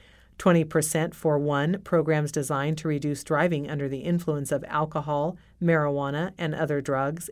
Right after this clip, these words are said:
and, two, a grant program designed to reduce any potential negative impacts on public health or safety resulting from the measure. Figure four,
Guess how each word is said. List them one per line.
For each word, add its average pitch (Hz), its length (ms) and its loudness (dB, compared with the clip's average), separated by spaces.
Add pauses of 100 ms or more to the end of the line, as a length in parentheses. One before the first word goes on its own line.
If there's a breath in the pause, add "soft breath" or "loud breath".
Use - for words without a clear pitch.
and, 151 400 -4
two, 165 400 2 (320 loud breath)
a 220 120 6
grant 202 400 2
program 151 520 0
designed 170 480 0
to 208 100 0
reduce 160 480 0
any 226 240 2
potential 196 520 0
negative 180 420 2
impacts 170 640 -2 (260 loud breath)
on 147 160 0
public 208 360 0
health 156 260 2
or 196 200 2
safety 202 600 0 (240 loud breath)
resulting 175 520 6
from 147 220 0
the 147 60 2
measure. 147 560 0 (1500)
Figure 262 400 2
four, 135 460 0